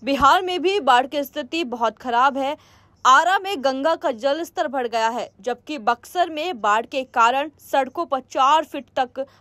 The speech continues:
पानी भर गया है। गया में भी सौ से अधिक घर डूब गए हैं, जिससे स्थानीय लोगों की परेशानियां बढ़ गई हैं।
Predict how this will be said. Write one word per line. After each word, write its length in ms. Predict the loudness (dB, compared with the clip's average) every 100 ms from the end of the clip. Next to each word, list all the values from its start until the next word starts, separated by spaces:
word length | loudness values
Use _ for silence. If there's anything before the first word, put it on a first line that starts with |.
| _
पानी 320 | 2 2 2 -4
भर 180 | -4
गया 300 | -4 -4 -4 -6
है। 220 | -8 -12 _ _ -6
गया 380 | 0 4 4 4
में 200 | 0 -2
भी 140 | -2
सौ 240 | -2 -4 -6
से 180 | -4 -2
अधिक 420 | -2 -4 -8 -8
घर 200 | -4 -4
डूब 340 | -2 -6 -6
गए 200 | -2 -2
हैं, 220 | -4 -10 -12 _ _ -12
जिससे 340 | -10 -6 -6
स्थानीय 460 | -4 0 2 0 -2
लोगों 260 | -4 -4 -4
की 120 | -4
परेशानियां 760 | -2 -2 -2 0 0 0 -2
बढ़ 160 | -2 -2
गई 200 | -2 -4
हैं। 200 | -2 -4